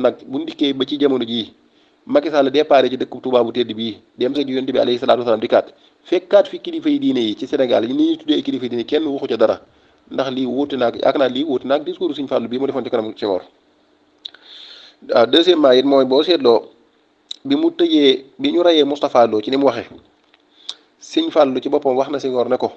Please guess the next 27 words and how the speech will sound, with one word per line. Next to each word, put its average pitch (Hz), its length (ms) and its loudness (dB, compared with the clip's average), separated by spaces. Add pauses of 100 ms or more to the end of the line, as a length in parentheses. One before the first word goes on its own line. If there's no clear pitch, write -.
(120)
Moustapha 143 440 2
Lo 123 120 0
lee 123 140 0
mu, 135 140 -4
Moustapha 147 460 0
Lo 127 220 2
lee, 127 140 2
Moustapha 160 420 2
Lo 131 160 2
moomee 123 260 -2
nga 127 80 -6
tëj 120 200 -4
nga 131 180 2
rey. 117 220 2 (180)
Te 110 100 -2
boo 131 140 2
xoolee 139 180 2
Moustapha 143 340 2
Lo 127 260 -2
daanaka 135 280 2
mel 143 120 -2
nañu 131 160 -2
benn 139 240 -2
simple 127 260 -6
taalibe 117 260 0
la 101 60 2
woon, 95 140 -2